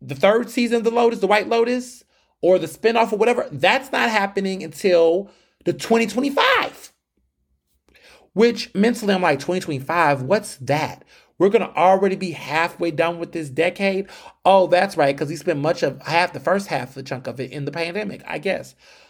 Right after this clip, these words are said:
So twenty twenty-five is when they're gonna air that, which is like, what? A lot of things are being pushed. I, I, I just read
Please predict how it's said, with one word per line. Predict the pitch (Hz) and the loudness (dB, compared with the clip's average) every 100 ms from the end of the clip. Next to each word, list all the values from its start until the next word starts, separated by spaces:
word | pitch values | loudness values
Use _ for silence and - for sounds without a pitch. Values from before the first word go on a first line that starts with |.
| _ | _
So | - 247 240 - | 0 2 2 -8
twenty | - 285 | -4 -2
twenty-five | 294 277 220 190 131 104 - _ - | -2 -2 2 2 2 -2 -12 _ -4
is | 165 139 | -2 -2
when | 180 | -2
they're | 180 | 0
gonna | 160 139 | -2 -2
air | 165 151 | -2 0
that, | 120 - - | -4 -10 -10
which | 147 147 | -10 -8
is | 139 | -8
like, | 131 - | -8 -8
what? | 127 226 285 - - _ _ _ _ _ _ _ | -10 -8 -8 -10 -20 _ _ _ _ _ _ _
A | 196 | 2
lot | 254 294 | 4 4
of | |
things | 285 208 | 2 -4
are | 185 | -4
being | 151 | -6
pushed. | 147 156 - - _ | -4 -6 -6 -16 _
I, | 165 - | -4 0
I, | 175 143 | 2 2
I | 185 | 0
just | 190 151 | 0 -6
read | 143 180 175 160 | 2 4 4 2